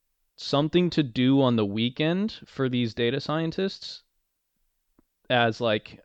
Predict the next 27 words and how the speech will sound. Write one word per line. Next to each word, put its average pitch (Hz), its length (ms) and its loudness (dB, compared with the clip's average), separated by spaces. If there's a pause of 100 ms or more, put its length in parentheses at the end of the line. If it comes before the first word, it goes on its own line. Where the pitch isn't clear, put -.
(200)
um, 55 440 -10 (380)
just 156 160 -2
entertainment 131 680 0
almost. 165 540 -2 (680)
And 120 520 0 (160)
it, 131 180 -4
it's - 440 -8
kinda 165 280 0
like 147 200 4
a, 110 800 2 (540)
a, 127 60 0
a - 20 2
you 143 300 4
win, 123 600 4
we 120 300 -2
win 98 380 -4
type 98 340 -6
deal, 107 340 -2
where 98 280 -4 (400)
if 131 220 4
your 151 160 6
model 139 460 6
is 135 100 0
correct, - 680 0 (680)
then 131 180 2
you 143 180 4
win 120 580 2